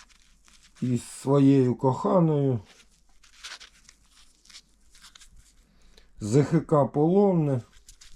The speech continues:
Ціна дві тисячі гривень. Далі також україночка, ось мініатюрка,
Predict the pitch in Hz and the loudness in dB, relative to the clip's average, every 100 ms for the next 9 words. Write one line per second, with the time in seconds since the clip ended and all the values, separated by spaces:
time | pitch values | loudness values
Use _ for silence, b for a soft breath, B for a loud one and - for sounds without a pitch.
0 | - - - - b b b b b - | -20 -20 -20 -20 b b b b b -6
1 | - 165 185 185 131 147 165 160 143 139 | 2 6 6 4 2 -4 -4 -4 -6 -6
2 | 123 131 117 117 110 101 87 85 _ _ | -8 -6 -4 -2 -2 -4 -6 -12 _ _
3 | _ _ _ _ _ _ _ _ _ _ | _ _ _ _ _ _ _ _ _ _
4 | - - - - _ _ _ _ _ _ | -20 -20 -20 -20 _ _ _ _ _ _
5 | _ _ _ _ _ _ _ _ - - | _ _ _ _ _ _ _ _ -4 2
6 | 185 135 110 135 - 220 180 180 185 170 | 4 4 0 -4 0 0 0 -4 0 4
7 | 170 165 147 127 - 120 120 - 131 131 | 4 2 0 -4 -6 -4 -4 -6 -4 -2
8 | 127 127 123 - 127 120 - 104 | 0 0 -2 -4 -4 -4 -6 -8